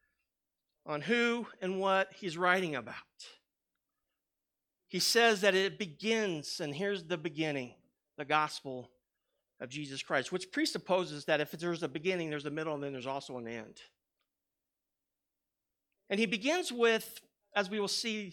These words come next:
Lord willing, in a couple weeks, with John the Baptist. Here's a little bit of trivia for you.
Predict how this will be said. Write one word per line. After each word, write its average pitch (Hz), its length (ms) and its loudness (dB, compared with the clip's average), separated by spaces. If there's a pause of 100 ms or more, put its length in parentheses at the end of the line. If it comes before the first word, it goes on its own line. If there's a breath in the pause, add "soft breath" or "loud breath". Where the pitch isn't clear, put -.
(120)
Lord 190 200 -2
willing, 185 300 -2
in 170 60 -2
a 147 60 -2
couple 185 340 -4
weeks, - 480 -6 (1080)
with 170 120 -18
John 180 240 -4
the 185 60 -6
Baptist. 202 640 -2 (2000)
Here's 190 120 -2
a 170 40 -2
little 165 120 0
bit 139 160 -4
of 127 40 -10
trivia 175 440 -2
for 143 240 -2
you. 180 160 -2